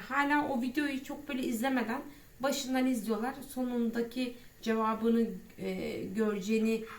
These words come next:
e, bilmeden soru soruyorlar tekrardan. Videomuzu, e, bütün videoları, emek veren bütün YouTuber'ın videolarını arkadaşlar, e, baştan sona izlerseniz onlar gerçekten, yani bu iş göründüğü gibi değil. Arka,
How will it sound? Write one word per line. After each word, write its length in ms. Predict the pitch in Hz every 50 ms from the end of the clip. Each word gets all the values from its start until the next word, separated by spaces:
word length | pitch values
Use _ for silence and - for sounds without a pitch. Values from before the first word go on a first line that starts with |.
| - - - - - -
e, 160 | 185 185 185
bilmeden 600 | 226 262 254 240 226 202 196 185 220 254 277 269
soru 340 | 254 - - - 247 226 214
soruyorlar 520 | - - 226 185 170 170 165 170 170 170 -
tekrardan. 600 | 190 190 - - 185 175 175 - 285 330 339 - - - - - - - -
Videomuzu, 840 | 233 220 208 240 240 233 226 214 208 196 196 240 277 285 262 - -
e, 240 | 196 185 180 180 175 170 175
bütün 320 | 202 - - - 247 233 208
videoları, 480 | 190 170 185 190 180 180 185 190 220
emek 480 | 233 226 - 196 190 202 214 214 - -
veren 300 | 190 180 175 175 180 180
bütün 320 | 190 - - 240 220 208
YouTuber'ın 560 | 185 180 - 196 180 170 180 170 170 165 165 - - - - - - - - - -
videolarını 560 | 202 185 175 214 208 196 185 180 175 190 -
arkadaşlar, 580 | - 185 185 - 185 185 180 - - - 220 220 226 - - - - - - - - - -
e, 380 | 196 190 185 185 185 185 185 180 180 190 190 185 185 185 185 - -
baştan 480 | 180 170 208 214 - - - 233 226
sona 340 | 226 226 226 214 214 202 190
izlerseniz 720 | - - 208 190 175 196 208 208 208 202 - 190 185 190 -
onlar 340 | - 208 196 202 202 190 185
gerçekten, 640 | 190 220 240 247 - 233 220 214 - - 202 220 214 - - - - - - - 185
yani 240 | 185 190 175 170
bu 100 | 202 -
iş 440 | - - 220 - - - - - - -
göründüğü 520 | 190 180 196 214 214 220 220 214 214 214
gibi 320 | 196 185 190 170 185 165
değil. 240 | 180 208 214 226 226 -
Arka, 500 | - 196 185 180 - - 214 214 196